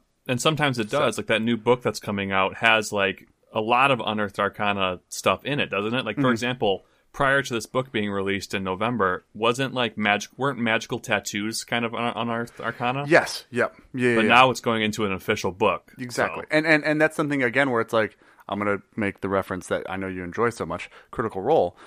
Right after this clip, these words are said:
Speaker 2: has used those tattoos as a thing i-, in for some of their characters. And again, it's like, whatever you decide within your world you want to use, and if you talk to your D M about it,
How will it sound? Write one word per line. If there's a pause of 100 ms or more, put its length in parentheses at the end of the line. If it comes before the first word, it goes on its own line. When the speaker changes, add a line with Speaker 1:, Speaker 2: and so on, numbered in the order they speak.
(100)
Speaker 2:
has
used
those
tattoos
as
a
thing (100)
i-,
in
for
some
of
their
characters.
And
again,
it's
like, (460)
whatever
you
decide
within
your
world
you
want
to
use,
and
if
you
talk
to
your
D
M
about
it,